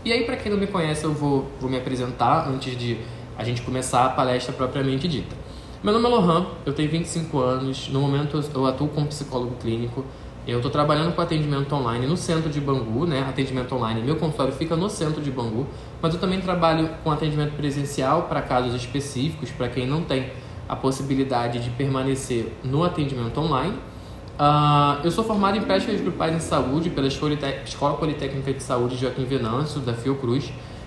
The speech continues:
Eu atuo também como professor na Associação de Pais Responsáveis do Colégio Militar, Brigadeiro Newton Fraga, na Ilha do Governador, agora online. Professor também no Estudo Politécnico de Saúde.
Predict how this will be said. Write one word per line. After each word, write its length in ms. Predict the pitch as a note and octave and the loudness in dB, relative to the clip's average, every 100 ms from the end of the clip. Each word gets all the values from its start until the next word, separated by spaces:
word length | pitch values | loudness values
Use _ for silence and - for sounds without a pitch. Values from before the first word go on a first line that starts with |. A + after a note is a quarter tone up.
| - | 2
Eu 100 | D#3+ | 4
atuo 200 | E3+ G#3 | 4 2
também 240 | G#3 G3+ | 2 2
como 200 | G3+ G3+ | 2 0
professor 640 | F#3 F#3+ F#3+ F3+ - F3 - - | 0 -2 -2 -2 0 0 0 -6
na 180 | D3 C#3 | -2 0
Associação 440 | D3 D#3+ D#3 D3 D#3 | 0 -2 -2 -2 -2
de 80 | |
Pais 260 | D#3 D#3 C#3+ | -2 -2 0
Responsáveis 600 | D3 - D3+ C#3+ A#2+ A#2+ | -2 -4 -4 -2 -2 -2
do 80 | B2 | -2
Colégio 340 | - C#3 C#3+ | 0 2 2
Militar, 640 | D3 D#3 D#3 C3+ - - - - - | 2 2 2 0 0 -4 -12 -14 -8
Brigadeiro 440 | C#3+ C3+ C#3 C3+ C3+ | 0 2 4 4 2
Newton 260 | C3 C3 | 0 -4
Fraga, 360 | C3 C3 B2 C3 | -2 2 4 4
na 140 | F3 | 2
Ilha 160 | F#3 D#3+ | 2 0
do 60 | |
Governador, 720 | C#3+ C3+ C3+ C#3+ C#3+ F#3+ C4 - - | 0 -2 0 2 4 4 2 -4 -4
agora 360 | C3+ C3 B2 | -2 2 2
online. 300 | C#3 D3 E3 - - - - - | 2 2 0 -2 -10 -14 -14 -6
Professor 460 | - G#3 A3+ A3 G#3+ | 0 2 2 2 2
também 340 | G#3 F#3+ G#3 A3 | 2 2 0 0
no 160 | F#3+ G3+ | 0 0
Estudo 320 | G3+ G#3 G3+ | 0 -2 0
Politécnico 580 | G3+ G3 F#3 F3+ F3+ E3+ | 0 0 0 0 0 -2
de 60 | |
Saúde. 440 | - G#3+ F3+ C#3 | 0 2 4 2